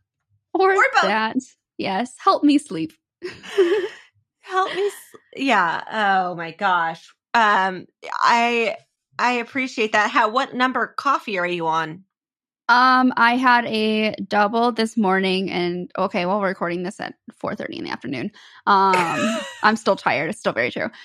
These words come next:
Speaker 1: I, yeah, I had a double this morning and I had another cup of coffee at one thirty today. And I think
Speaker 2: That's
Speaker 1: that's
Speaker 2: not
Speaker 1: all I'm
Speaker 2: bad.
Speaker 1: gonna be having.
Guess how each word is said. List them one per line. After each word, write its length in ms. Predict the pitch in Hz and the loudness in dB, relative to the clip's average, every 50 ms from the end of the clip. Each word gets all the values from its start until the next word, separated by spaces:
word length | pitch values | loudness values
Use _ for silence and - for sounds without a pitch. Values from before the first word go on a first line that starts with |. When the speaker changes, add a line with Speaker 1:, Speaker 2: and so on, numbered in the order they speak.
| - - - - | -20 -20 -6 0
Speaker 1:
I, 560 | - 226 220 220 220 220 214 214 214 214 - - _ 226 | 2 4 4 4 2 2 0 0 -2 -4 -6 -6 _ -2
yeah, 160 | 220 196 190 | 0 2 2
I 40 | 233 | 2
had 300 | 240 254 247 254 240 220 | 2 4 4 4 4 2
a 20 | |
double 280 | - 202 202 190 214 214 | 2 2 2 0 0 -2
this 200 | 226 226 - - | -2 -2 -2 -2
morning 500 | 220 196 185 185 180 180 180 175 - - | 0 0 0 0 0 -2 -2 -4 -6 -6
and 520 | 180 175 175 175 175 175 180 175 165 - - - | -4 -2 -2 0 0 0 0 -2 -4 -4 -4 -2
I 160 | 190 185 170 | -2 -2 -2
had 240 | 214 220 220 185 180 | -4 -4 -6 -4 -6
another 200 | 175 165 175 - | -6 -6 -6 -6
cup 160 | - 202 - | -8 -8 -10
of 60 | - | -8
coffee 380 | - - - - - 104 92 - - | -6 -6 -6 -6 -8 -12 -12 -8 -4
at 340 | - 80 78 55 - - - - - _ _ _ _ _ _ _ _ _ - | -2 0 0 0 -2 -6 -14 -20 -20 _ _ _ _ _ _ _ _ _ -6
one 340 | 220 208 196 185 165 151 185 | -4 -4 -2 -2 -4 -6 -8
thirty 400 | - - - - - - - - | -10 -10 -12 -12 -10 -12 -14 -14
today. 580 | - - - - - - - - - 277 269 247 - _ _ _ _ _ _ _ _ _ _ _ _ _ _ | -12 -10 -8 -6 -6 -6 -6 -8 -10 -10 -10 -12 -14 _ _ _ _ _ _ _ _ _ _ _ _ _ _
And 80 | 247 226 | -10 -10
I 40 | 220 | -6
think 200 | - 247 247 - | -4 -2 -2 0
Speaker 2:
That's 140 | 269 - - | 0 -2 -2
Speaker 1:
that's 20 | |
Speaker 2:
not 80 | - - | -2 -4
Speaker 1:
all 20 | |
I'm 60 | - - | -4 -4
Speaker 2:
bad. 40 | - | -6
Speaker 1:
gonna 80 | - - | -6 -8
be 80 | - - | -10 -10
having. 600 | - - - - - - - 330 320 285 247 240 | -10 -8 -8 -8 -8 -10 -10 -8 -8 -8 -8 -8